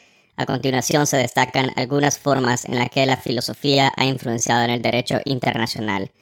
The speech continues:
Uno, fundamentación ética y moral. La filosofía proporciona un marco teórico para abordar cuestiones éticas y morales en el derecho internacional. Las teorías éticas como el utilitarismo, el deontologismo y el contractualismo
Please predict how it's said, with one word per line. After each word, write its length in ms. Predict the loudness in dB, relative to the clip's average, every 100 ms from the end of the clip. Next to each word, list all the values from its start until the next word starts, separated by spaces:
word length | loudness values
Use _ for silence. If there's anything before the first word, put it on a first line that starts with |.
| _ _ _ _
Uno, 400 | -2 0 2 -2 _ _ _ -2
fundamentación 840 | 2 4 4 2 0 -2 2 0
ética 400 | 2 0 0 0
y 60 | 0
moral. 420 | 0 0 -2 -6 _ _ _ -2
La 180 | -2 2
filosofía 640 | 2 2 -2 2 4 4
proporciona 680 | 2 -2 -2 0 0 2 0
un 140 | 0
marco 320 | 2 2 0
teórico 640 | 0 2 2 2 2 -2 2
para 160 | 2
abordar 420 | 2 0 2 0
cuestiones 500 | 2 -4 0 0 0
éticas 520 | 0 -2 0 0 0 0
y 20 |
morales 460 | 0 2 2 0
en 80 | -2
el 100 | -2
derecho 340 | 0 0 0 -2
internacional. 800 | -2 -4 -4 -6 0 2 0 -4 _ _ _
Las 240 | -4 -2 0
teorías 580 | 0 2 4 4 2 0
éticas 500 | 0 0 -2 0 0
como 300 | -2 -2 0
el 240 | 0 0 -2
utilitarismo, 1000 | -4 -4 0 0 0 2 2 2 0 -2 0
el 260 | 0 0
deontologismo 920 | 0 0 2 0 0 -2 -4 -2 -4 -4
y 140 | -4
el 200 | -4 -4
contractualismo 1120 | 0 0 2 0 0 0 -2 0 -2 -2 -4